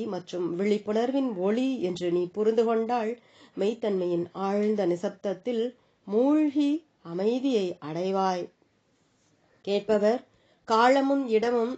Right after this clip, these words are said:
மாயைகள். நீங்கள் அவற்றை கடந்தவர் என்றால் நியூயார்க் நகரில் இப்போது என்ன சீதோஷணம் என்று உங்களால் கூற முடியுமா? அங்கு வெப்பமாக உள்ளதா அல்லது மழை பெய்கிறதா? மகாராஜ்,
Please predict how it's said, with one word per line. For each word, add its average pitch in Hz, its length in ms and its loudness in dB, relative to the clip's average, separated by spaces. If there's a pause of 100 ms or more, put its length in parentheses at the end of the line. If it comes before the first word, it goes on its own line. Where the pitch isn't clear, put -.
மாயைகள். 208 720 2 (520)
நீங்கள் 254 360 2
அவற்றை 233 420 0
கடந்தவர் 226 540 0 (120)
என்றால் 190 560 0
நியூயார்க் 302 720 2
நகரில் 202 460 0
இப்போது 202 420 -4
என்ன 240 280 -2
சீதோஷணம் 214 800 -2 (540)
என்று 214 460 4 (200)
உங்களால் 285 600 0
கூற 220 280 2 (220)
முடியுமா? 214 560 0 (180)
அங்கு 196 320 0
வெப்பமாக 269 640 0
உள்ளதா 185 460 0 (160)
அல்லது 202 340 -4
மழை 208 380 0
பெய்கிறதா? 180 680 0 (800)
மகாராஜ், 220 640 2